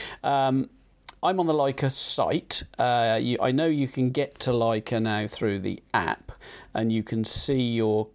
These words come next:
card, but there's certain things you can't do on the app anyway, and unless this changes, I'm gonna do it live, um,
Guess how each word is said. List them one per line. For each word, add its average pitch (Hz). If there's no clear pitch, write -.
card, -
but 120
there's 131
certain 151
things 127
you 113
can't 123
do 120
on 113
the 117
app 113
anyway, 110
and 123
unless 143
this 147
changes, 127
I'm 127
gonna 123
do 139
it 127
live, 127
um, 135